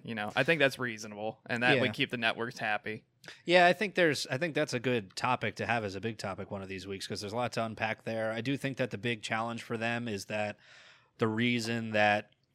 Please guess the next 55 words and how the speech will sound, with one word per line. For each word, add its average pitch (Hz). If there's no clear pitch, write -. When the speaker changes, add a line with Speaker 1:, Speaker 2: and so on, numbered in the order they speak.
Speaker 2:
their 110
T 117
V 113
shows 110
are 95
so 110
valuable, 104
the 101
reason 104
that 101
Fox 104
paid 104
two 107
hundred 104
million 104
dollars 101
for 104
SmackDown, 101
the 95
reason 104
that 107
U 110
S 101
A 120
paid 107
three 113
hundred 107
and 95
sixty-five 120
million 98
dollars 98
for 98
Raw 101
for 107
the 95
same 98
period 95
of 92
time, 92
Speaker 1:
Yeah. 113
Speaker 2:
which -
was 98
just, 107
<laughs> -
just -
to 120
put 131
that 123
in 110
context, 110
U 143
S 131
A 139
was 127
paying, 113